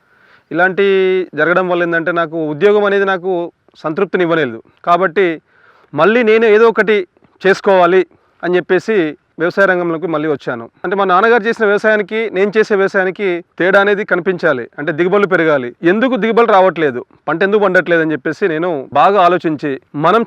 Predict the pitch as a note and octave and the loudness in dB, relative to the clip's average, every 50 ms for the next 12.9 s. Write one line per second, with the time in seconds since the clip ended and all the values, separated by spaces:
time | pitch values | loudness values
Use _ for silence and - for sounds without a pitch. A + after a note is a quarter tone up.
0 | - G#3 G#3+ - - B3 - - - - - - E3 E3+ - A3+ A3 G3 G3+ G#3 | 2 2 2 2 2 -2 -2 -4 -8 -20 -6 -4 -4 -2 -2 -2 0 0 0 0
1 | G3 - A3+ A3+ A3 G#3 G3+ G3+ G3+ F#3+ F#3 F3+ F3 E3+ E3+ D3 G3 G#3 G3+ - | 2 2 2 2 2 0 0 0 0 0 0 -2 -2 -4 -4 -4 -4 -4 -6 -6
2 | - E3 F#3 A3 G3 C4 A#3+ A#3+ - A3+ G3+ G#3 F#3 G#3 G3 A3 - - F#3 F3 | -4 -2 -2 0 0 0 0 0 0 0 0 0 0 0 0 0 0 0 2 2
3 | E3 D#3 D#3+ F3 D#3+ B2 - - - F3+ F#3 F#3 F3 F3+ G3+ F3+ G#3+ G3+ E3+ F3 | 4 4 2 0 -2 -4 -6 -6 -2 -2 0 2 2 2 2 2 -2 -2 -2 -2
4 | F#3+ F#3 F3+ E3 E3 E3 E3+ D#3+ - _ _ _ _ _ _ _ - D3+ E3+ F#3 | -4 -2 -2 0 0 0 0 -2 -4 _ _ _ _ _ _ _ -6 -4 -4 -4
5 | E3+ - F3+ F3 E3 E3 - - - D3+ C#3 C#3+ D3+ F3+ F3+ A3 G#3 G#3 G#3 G#3 | -4 -2 -2 -2 -2 -2 -4 -8 -8 -4 0 2 2 2 2 2 0 0 2 2
6 | F#3+ E3+ F3+ G#3+ A#3 G#3+ F3 G3 F#3+ G3 G3+ F#3+ F3 F3 F3 E3 E3+ E3+ E3+ F3+ | 2 2 2 2 0 0 0 0 0 0 0 -2 -2 -2 -2 -2 0 -2 -2 -2
7 | F#3 G3 - - _ _ _ - C#3+ C#3 D#3 D#3+ E3 F3+ F3 E3 D#3 D#3+ E3 D#3+ | -4 -6 -8 -12 _ _ _ -6 -2 -2 -2 0 0 -2 -2 0 2 2 2 4
8 | D#3 D#3+ D#3 D#3 D#3 D#3 E3 E3+ - - D#3 - - A#3 A3+ B3+ G3 - F3+ F3+ | 2 2 2 2 0 -2 -4 -6 -6 -6 -8 -4 -2 0 0 0 0 0 0 2
9 | G3 F3 G#3+ G#3+ G3+ - A3 G3+ G3+ G3+ G#3 F#3+ F#3 E3 F#3+ F3+ E3+ F3 E3+ E3+ | 2 2 0 -2 0 0 -2 -2 0 0 -2 -2 -2 0 0 0 2 0 0 -2
10 | E3 - F3 D#3+ - - G#3 F#3 D#3 D3 D3 _ _ _ _ _ _ _ _ _ | -4 -4 -6 -6 -4 -4 -4 -4 -4 -4 -8 _ _ _ _ _ _ _ _ _
11 | _ _ _ C3+ C3+ C#3+ D#3 F#3 A3 A3 G3 G3 G3+ G#3 F3+ G3+ G3 - - F#3+ | _ _ _ -4 0 2 4 4 4 4 4 4 2 0 -2 -4 -8 -8 -8 -8
12 | F3+ F#3 G3 F3 D#3+ D3+ _ - F3+ - - - A#3+ G#3+ - A3 A#3 A#3 | -6 -4 -4 -6 -6 -6 _ -4 -6 -2 0 0 0 2 2 2 0 0